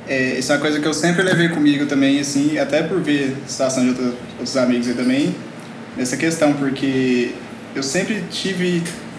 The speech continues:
essa, essa renda emergencial, sabe? Essa coisa de ter que ter uma renda emergencial. Ainda mais quando eu comecei nessa vida de freela, eu vi que era uma coisa muito que oscilava muito, né? O mercado, assim, uma hora você tem job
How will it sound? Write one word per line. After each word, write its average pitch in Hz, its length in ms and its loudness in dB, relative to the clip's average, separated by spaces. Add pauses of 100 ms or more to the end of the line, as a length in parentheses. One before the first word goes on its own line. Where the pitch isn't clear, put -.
(240)
essa, 131 260 2
essa 135 600 4
renda 151 300 2
emergencial, 147 680 2
sabe? 117 240 0
Essa 127 180 -4
coisa 135 200 -2
de 131 140 -2
ter 151 140 -2
que 175 120 -2
ter 156 100 0
uma 147 100 0
renda 143 180 0
emergencial. 135 480 0
Ainda 127 120 0
mais 143 160 2
quando 170 140 -2
eu 165 60 0
comecei 170 320 0
nessa 170 200 0
vida 139 160 0
de 123 100 -2
freela, 170 380 -2 (480)
eu 131 100 2
vi 139 140 2
que 151 100 0
era 170 80 4
uma 165 100 2
coisa 165 220 2
muito 170 380 2 (1080)
que 147 60 -2
oscilava 156 480 2
muito, 147 280 6
né? 127 80 2
O 120 60 2
mercado, 127 480 2
assim, 143 420 2
uma 123 140 0
hora 127 100 0
você 135 120 -4
tem 156 280 0
job 190 400 4